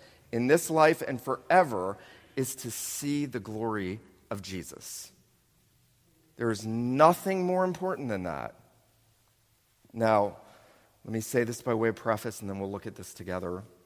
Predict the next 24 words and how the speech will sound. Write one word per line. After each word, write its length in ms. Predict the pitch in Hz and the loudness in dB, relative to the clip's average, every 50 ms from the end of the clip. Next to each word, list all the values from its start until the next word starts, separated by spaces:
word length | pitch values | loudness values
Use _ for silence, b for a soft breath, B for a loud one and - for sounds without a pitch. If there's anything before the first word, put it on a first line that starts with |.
| _ _ _ _ _ _ _ _ _ _ _ _ _ _ _ - | _ _ _ _ _ _ _ _ _ _ _ _ _ _ _ -12
I 80 | - 95 | -12 -10
told 260 | - 104 113 104 82 | -4 -2 -2 -2 0
you 80 | 92 90 | 0 0
I 60 | 95 | 0
can 160 | - 117 104 | 0 -4 -6
go 100 | 92 90 | -4 -4
just 320 | 82 78 101 98 - - | -6 -6 -8 -10 -10 -10
as 100 | 113 95 | -10 -8
long. 360 | 107 98 85 78 76 87 95 - _ _ b b b b b b b b b b b b _ | -4 -4 -4 -4 -6 -8 -14 -20 _ _ b b b b b b b b b b b b _
But, 320 | 110 110 110 107 - - | 4 6 6 6 4 0
um, 440 | 123 120 110 101 101 98 101 120 - - b b b b b b b b b b b b b _ _ _ _ | 0 2 2 2 2 0 -4 -8 -14 -18 b b b b b b b b b b b b b _ _ _ _
unbelievers 1000 | 127 139 156 180 175 170 147 135 127 117 101 110 107 104 104 110 107 - - - - | 4 6 6 6 4 0 0 0 -2 -2 -2 -2 -4 -4 -4 -6 -8 -10 -14 -16 -16
see 300 | - - - - 131 120 | -14 -12 -10 -6 -6 -4
nothing 540 | 110 110 110 113 123 135 135 135 160 143 135 | -4 -4 -2 0 2 2 2 0 -4 -8 -10
of 100 | 117 - | -8 -10
the 60 | 127 | -10
glory 340 | 104 107 110 110 107 104 104 | -10 -8 -6 -6 -4 -4 -6
of 80 | 98 87 | -8 -10
Jesus. 720 | 90 90 80 73 - - - - - - - - - - _ _ _ _ _ _ _ _ _ _ _ _ _ _ _ _ _ _ _ _ _ _ _ _ _ _ _ _ _ _ _ | -12 -14 -14 -14 -14 -16 -16 -16 -16 -18 -18 -18 -18 -20 _ _ _ _ _ _ _ _ _ _ _ _ _ _ _ _ _ _ _ _ _ _ _ _ _ _ _ _ _ _ _
And 220 | 113 113 113 113 | -2 0 0 0
in 140 | 113 110 101 | 0 -4 -6
fact, 420 | - - 117 110 107 107 - - | -4 0 2 2 2 2 0 -4
they 160 | - 110 107 104 | -6 -6 -6 -6
see 720 | - - - - 117 101 101 101 101 101 101 - - - | -8 -12 -12 -8 -6 -4 -4 -4 -4 -4 -6 -8 -10 -16